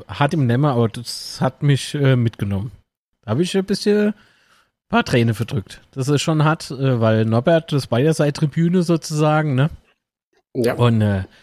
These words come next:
Speaker 1: wir haben uns so halt vorm Spiel ohne immer getroffen so und, jo, <laughs> es ist irgendwie, ähm, irgendwie so der, das war immer so mein, mein F C K-Präsident sozusagen, ne?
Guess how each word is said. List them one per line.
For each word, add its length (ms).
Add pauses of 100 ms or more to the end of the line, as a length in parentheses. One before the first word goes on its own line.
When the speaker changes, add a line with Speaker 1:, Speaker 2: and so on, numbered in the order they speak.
(560)
Speaker 1:
wir 80
haben 120
uns 120
so 140
halt 160
vorm 240
Spiel 400
ohne 320
immer 240
getroffen 500
so 280
und, 340 (760)
jo, 320 (340)
<laughs> 420
es 320
ist 220
irgendwie, 500
ähm, 760 (2000)
irgendwie 480
so 240
der, 600
das 220
war 140
immer 300
so 140
mein, 460
mein 300
F 160
C 120
K-Präsident 880
sozusagen, 540
ne? 180